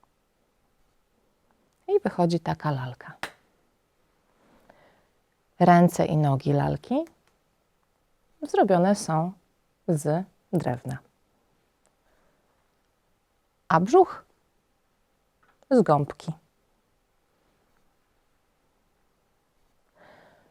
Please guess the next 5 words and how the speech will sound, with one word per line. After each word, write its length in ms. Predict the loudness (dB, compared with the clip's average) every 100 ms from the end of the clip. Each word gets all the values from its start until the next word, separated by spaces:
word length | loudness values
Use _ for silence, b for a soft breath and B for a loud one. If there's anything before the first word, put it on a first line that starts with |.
| b b _ -6
Tutaj 340 | -2 0 0
trzymam 460 | -2 -6 -4 -4 -6
też 560 | -10 -14 -10 -10 -10 -14 _ _ _ _ _ _ _ _ _ 2
głowę 400 | 8 10 10 6
małpy 600 | 4 4 2 2 2